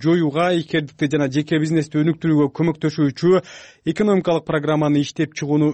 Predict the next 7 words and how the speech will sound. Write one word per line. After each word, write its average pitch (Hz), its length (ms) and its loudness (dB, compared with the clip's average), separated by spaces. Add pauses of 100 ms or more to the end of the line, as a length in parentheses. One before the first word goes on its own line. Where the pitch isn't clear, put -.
(160)
өтө 151 240 0
маанилүү 151 520 2 (100)
деп 180 160 -6
эсептей 180 580 -4
турганы 156 420 -2
гана 127 220 -2
жазылган. 113 480 -4